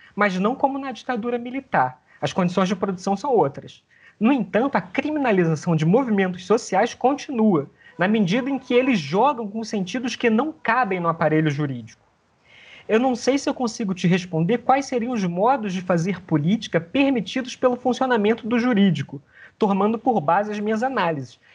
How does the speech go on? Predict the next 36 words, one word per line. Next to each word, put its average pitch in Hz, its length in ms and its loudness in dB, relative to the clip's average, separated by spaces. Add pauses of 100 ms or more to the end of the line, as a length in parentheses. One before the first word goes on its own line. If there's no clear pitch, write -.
(120)
Eu 185 100 4
tô 190 160 2
sempre 262 560 -2
me 196 140 4
ancorando 247 560 0
nas 240 160 -2
minhas 226 220 -2
análises, 160 520 -2
por 180 220 0
isso 220 400 0
eu 190 80 0
citei 190 460 0
não 202 160 2
só 180 160 0
junho 151 260 0
de 143 80 -2
dois 165 160 2
mil 190 80 2
e 185 60 -2
treze, 208 260 2
mas 226 180 2
o 233 40 2
M 226 100 2
S 240 220 0
T, 175 260 0 (300)
que - 120 -4
eu 202 220 2
analisei 196 840 2
uma 180 160 2
sentença 196 520 -2
contra 233 400 0
o - 20 2
M 220 100 2
S 226 160 -6
T 220 200 2
também. 196 420 0